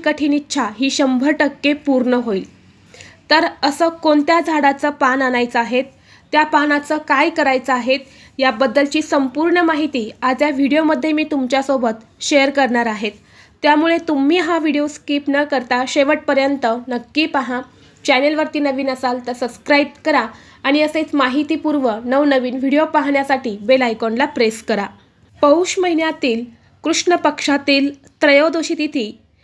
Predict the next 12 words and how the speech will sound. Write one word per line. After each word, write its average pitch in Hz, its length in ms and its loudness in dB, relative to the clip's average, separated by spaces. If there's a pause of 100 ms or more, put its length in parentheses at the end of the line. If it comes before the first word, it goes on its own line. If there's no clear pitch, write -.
(260)
आज 254 300 0 (100)
रविवारी 269 600 2 (600)
सायंकाळी 285 760 2 (640)
आठ 302 240 0
वाजून 254 400 0
चोपन्न 311 520 2
मिनिटांनी 269 560 0 (160)
सुरू 302 360 0
होणार 277 280 0
आहेत 240 320 0 (400)
आणि 277 260 2 (120)
उद्या 285 320 0